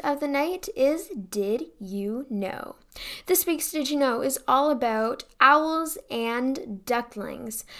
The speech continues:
I know, the most unlikely animal pair of all time. Here it is.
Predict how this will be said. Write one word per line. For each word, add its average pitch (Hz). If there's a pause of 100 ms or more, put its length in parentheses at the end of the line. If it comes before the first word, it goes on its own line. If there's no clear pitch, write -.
(160)
I 294
know, 269
the 262
most 269 (140)
unlikely 277
animal 233
pair 220
of 240
all 220
time. - (260)
Here 294
it 226
is. -